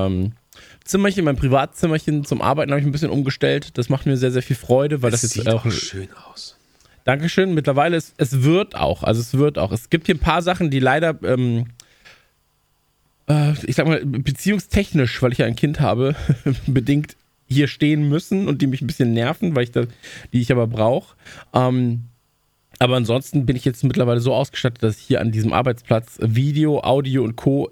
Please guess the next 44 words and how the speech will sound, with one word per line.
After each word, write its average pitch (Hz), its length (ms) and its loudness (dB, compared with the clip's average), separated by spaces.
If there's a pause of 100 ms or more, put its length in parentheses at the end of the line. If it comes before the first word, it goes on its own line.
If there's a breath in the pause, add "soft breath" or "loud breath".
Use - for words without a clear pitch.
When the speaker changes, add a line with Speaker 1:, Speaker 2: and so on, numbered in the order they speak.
Speaker 1:
instant 143 460 -2
aufnehmen 107 460 0
kann, 110 380 0
binnen 110 240 0
Sekunden. 113 600 -2 (420 loud breath)
Ähm, 107 240 2
und 113 120 -2
das 147 80 2
ist 156 40 -4
natürlich 147 320 0
sehr, 135 160 2
sehr 127 160 0
schön, 127 460 0 (180)
tatsächlich. - 560 -4 (380 loud breath)
Ähm, 98 460 0 (640)
und 143 380 -2
dann, 127 640 0 (100)
äh, 135 240 2 (160)
ich 123 160 -2
hab, 143 160 0
ich 135 80 0
hab - 100 -4
mir 156 80 2
jetzt, - 280 -6
ich 117 120 -4
hab 135 60 2
mir 139 80 0
ganz 165 360 -2
lange, 143 300 0
ich - 100 -6
hab 117 100 0
so 135 80 0
einen, 123 140 0 (240 loud breath)
ich - 80 -4
hab 151 60 2
einen 160 80 2
richtig 190 280 0
tollen 156 220 4
Schreibtisch. - 760 -2 (440 loud breath)
So. - 140 0
Speaker 2:
Den 87 220 -10
hast 113 240 -4
du. 82 60 -8
Speaker 1:
Und 123 220 0